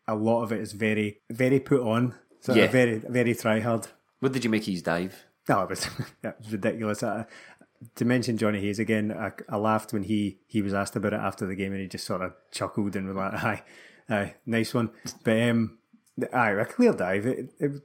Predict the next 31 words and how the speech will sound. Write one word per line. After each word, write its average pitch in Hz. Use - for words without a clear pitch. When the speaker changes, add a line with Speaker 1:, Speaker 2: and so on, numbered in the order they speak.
Speaker 1:
he 160
probably 240
would 185
have 113
got 98
it. -
The 127
thing 170
was 123
that 110
Lustig 160
probably 113
would 104
have 98
fouled 101
him 101
anyway 127
if 120
he'd 104
given 113
him -
another, 135
Speaker 2:
<laughs> -
Speaker 1:
another 135
quarter 123
of 110
a 110
second. 131
But 123
he, -
he, 139